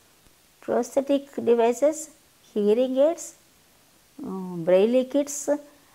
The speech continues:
or any other s-, suitable aids and appliances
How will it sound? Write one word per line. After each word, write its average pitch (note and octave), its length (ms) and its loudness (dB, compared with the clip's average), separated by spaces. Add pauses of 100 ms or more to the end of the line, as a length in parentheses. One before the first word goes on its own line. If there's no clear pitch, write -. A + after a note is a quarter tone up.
(140)
or G#3 340 -4
any C4 320 2
other C4 220 4
s-, - 220 -10 (240)
suitable A#3+ 600 2
aids F#3 440 -2 (240)
and G3 320 -6
appliances C#4 840 2